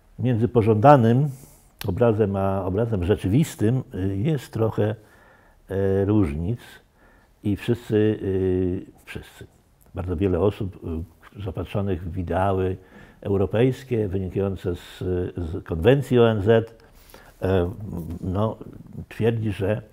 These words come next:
e, osoby nie tylko z zespołem Downa, ale w ogóle niepełnosprawne intelektualnie powinny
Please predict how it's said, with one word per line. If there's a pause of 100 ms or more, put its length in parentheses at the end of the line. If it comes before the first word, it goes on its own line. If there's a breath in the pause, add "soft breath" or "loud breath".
(500 loud breath)
e,
osoby (800)
nie
tylko
z
zespołem
Downa,
ale
w
ogóle
niepełnosprawne
intelektualnie (680 loud breath)
powinny